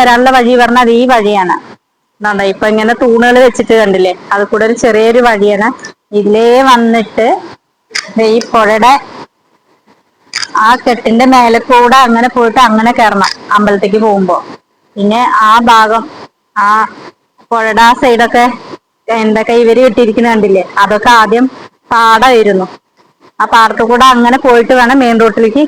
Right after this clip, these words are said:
കയറാന്. അപ്പൊ ഇപ്പൊ ഒരുപാട് മാറ്റങ്ങൾ വന്നിട്ടുണ്ട്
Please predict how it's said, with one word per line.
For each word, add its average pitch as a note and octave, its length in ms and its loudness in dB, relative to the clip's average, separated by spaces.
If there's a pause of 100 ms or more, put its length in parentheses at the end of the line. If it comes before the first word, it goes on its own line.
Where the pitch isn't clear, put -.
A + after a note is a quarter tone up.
കയറാന്. G3+ 460 0 (1120)
അപ്പൊ G3+ 180 -4
ഇപ്പൊ A#3 160 -4
ഒരുപാട് A3+ 360 2
മാറ്റങ്ങൾ B3+ 380 2 (100)
വന്നിട്ടുണ്ട് A#3+ 520 0